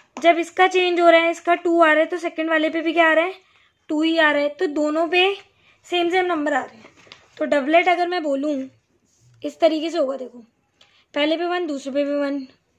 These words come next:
फिर टू, टू, थ्री, थ्री, फ़ोर, फ़ोर, फ़ाइव, फ़ाइव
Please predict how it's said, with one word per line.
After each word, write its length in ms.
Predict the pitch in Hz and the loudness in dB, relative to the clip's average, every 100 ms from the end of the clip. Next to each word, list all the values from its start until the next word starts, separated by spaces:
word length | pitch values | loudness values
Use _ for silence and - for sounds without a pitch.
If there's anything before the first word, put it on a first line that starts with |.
| _ _ _ | _ _ _
फिर 140 | - 302 | -4 -2
टू, 200 | 302 285 | -2 -2
टू, 280 | 294 285 285 - _ _ _ _ _ | 0 -2 -2 -10 _ _ _ _ _
थ्री, 240 | - 294 277 | -4 -2 0
थ्री, 380 | 285 294 294 277 _ _ _ _ _ _ | 0 0 0 -6 _ _ _ _ _ _
फ़ोर, 200 | 302 294 | 4 4
फ़ोर, 400 | 285 302 294 294 285 _ _ _ _ _ _ _ | 4 6 6 6 0 _ _ _ _ _ _ _
फ़ाइव, 200 | 277 277 277 | -4 -4 -2
फ़ाइव 300 | 294 285 294 | 0 0 0